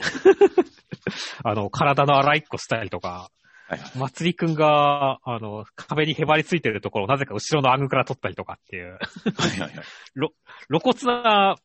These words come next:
Speaker 1: 描写が、露骨すぎて逆に笑っちゃうっていう展開が面白かったですねっていう。
Speaker 2: <laughs> まあ、そうですね。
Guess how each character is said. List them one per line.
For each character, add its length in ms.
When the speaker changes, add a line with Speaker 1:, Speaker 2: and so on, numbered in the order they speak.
Speaker 1:
描 220
写 140
が、 420
露 120
骨 140
す 160
ぎ 80
て 120
逆 200
に 60
笑 200
っ 60
ち 100
ゃ 40
う 40
っ 20
て 160
い 40
う 40
展 120
開 140
が 60
面 80
白 100
か 60
っ 40
た 60
で 40
す 60
ね 160
っ 40
て 100
い 20
う。 60
Speaker 2:
<laughs> 20
ま 600
あ、 40
そ 180
う 140
で 60
す 280
ね。 180